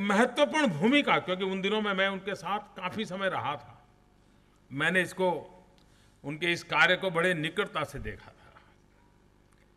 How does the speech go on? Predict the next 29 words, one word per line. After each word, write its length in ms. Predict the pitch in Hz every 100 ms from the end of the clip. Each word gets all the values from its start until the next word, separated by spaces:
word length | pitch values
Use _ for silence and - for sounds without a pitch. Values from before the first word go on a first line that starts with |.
| _ _ _ -
लेकिन 240 | 151 180
वो 100 | 180
सबको 300 | 185 190 226
लगता 320 | 214 214 254
था 160 | 233 214
कि 100 | 165
एकनाथ 280 | 156 165 170
जी 140 | 156
को 120 | 165
भी 140 | 160 160
कभी 220 | 147 151
अरेस्ट 500 | 147 - 131 143 -
कर 120 | 147
लेंगे, 320 | 135 135 135 135
एकनाथ 260 | 123 127
जी 160 | 127 131
को 140 | 131
भी 120 | 131
जेल 200 | 120 127
में 160 | 135 127
डाल 200 | 123 123
देंगे, 360 | 120 120 117 117 - _ _ _ _ _ _ _ _ _ _ _ _ _ _ _ _ _ _
लेकिन 360 | 120 151 165 185
उनके 240 | 180 196
इस 160 | 185 131
व्यक्तित्व 460 | 151 - 262 262 185
के 140 | 160
कारण 360 | 113 120 120 95 - - _ _ _
वे 120 | 123